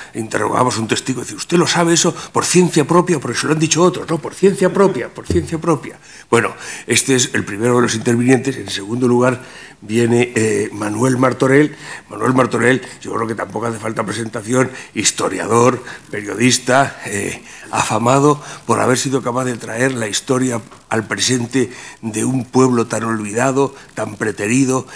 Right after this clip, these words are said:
y tan desgraciado, desgraciadamente, si vale la redundancia, como los kurdos, a los que él ha visitado y ha puesto en valor en España. Eh, además de eso,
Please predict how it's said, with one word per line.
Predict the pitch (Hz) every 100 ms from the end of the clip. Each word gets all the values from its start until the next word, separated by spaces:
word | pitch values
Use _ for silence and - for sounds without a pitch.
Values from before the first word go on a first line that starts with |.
| - -
y | 104
tan | - - 117 98 - -
desgraciado, | 120 104 104 - 139 143 143 123
desgraciadamente, | 117 - - 127 113 123 117 123
si | - - -
vale | - 120 113
la | 110
redundancia, | 110 110 110 120 107 127 90 - - -
como | 120 107
los | 107 -
kurdos, | 147 156 117 143 143 - - - -
a | 101
los | 104 101
que | 110 104
él | 120 120 - -
ha | 110
visitado | 120 113 113 127 131
y | 123
ha |
puesto | 120 131 - 135
en | 117
valor | 120 123 123
en | 117
España. | - 202 143 95 - - - -
Eh, | 107 104 104
además | 110 110 139
de | 139 143
eso, | 131 151 160